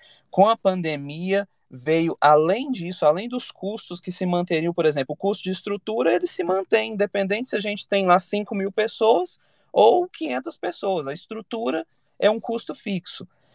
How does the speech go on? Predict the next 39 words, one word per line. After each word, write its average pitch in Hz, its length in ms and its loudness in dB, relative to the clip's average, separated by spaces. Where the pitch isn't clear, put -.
E, 190 320 2
além 208 420 6
disso, 202 300 -4
a 185 60 4
gente 202 260 -6
tinha 202 260 -4
as 190 100 -2
limitações 233 1200 -4
de 151 160 -6
entrada. 170 640 2
Então, 170 180 -2
nós 190 240 2
não 226 180 0
po-, 185 180 -2
nós 160 220 -4
poderíamos 196 640 -2
receber 165 580 -2
ali 156 200 -4
só 175 240 0
trinta 269 400 -4
por 220 200 -6
cento 175 580 -6
do 180 160 -2
público 190 380 -4
que 190 240 -6
a - 40 -8
gente - 80 -12
normalmente 202 920 4
recebia. 180 640 0
Então, 190 560 4
a 196 240 6
estratégia, 151 840 0
a 185 80 0
possibilidade 160 1040 0
encontrada 143 640 -2
foi 156 220 -4
estabelecer 170 800 -6
um 160 160 -16
valor 170 560 0